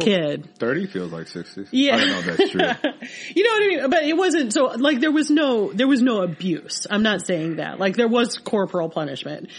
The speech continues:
Speaker 1: at times, but there was no, like, it, you know, it wasn't like I was gonna get, I don't know, like, physically hurt in some
Speaker 2: Right.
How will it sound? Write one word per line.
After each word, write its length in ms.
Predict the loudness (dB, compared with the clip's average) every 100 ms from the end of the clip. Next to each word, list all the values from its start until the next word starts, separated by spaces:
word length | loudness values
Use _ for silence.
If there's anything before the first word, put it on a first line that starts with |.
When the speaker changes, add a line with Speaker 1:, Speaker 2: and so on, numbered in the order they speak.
| -20 -12 -4
Speaker 1:
at 220 | -4 -2
times, 440 | -4 -2 -2 -4
but 160 | -4 -2
there 100 | -2
was 200 | -2 -2
no, 200 | -2 -2
like, 380 | -4 -6 -10 -14 -20 -20 -20 -20 -20 _
it, 320 | -2 -2 -4
you 120 | 0 0
know, 220 | 0 -2
it 120 | 0
wasn't 320 | 2 2 0
like 180 | -2 -4
I 80 | -4
was 200 | -6 -6
gonna 200 | -8 -6
get, 260 | -6 -6 -8 -20 -20 _ _ _ _
I 140 | 0 2
don't 140 | 4
know, 180 | 2 0 -6 -14 0
like, 200 | 0 0 -4
physically 640 | -6 0 2 2 2 2
hurt 340 | 2 2 0 0
in 160 | -2
some 380 | 0 0 0 0
Speaker 2:
Right. 300 | 0 0 -4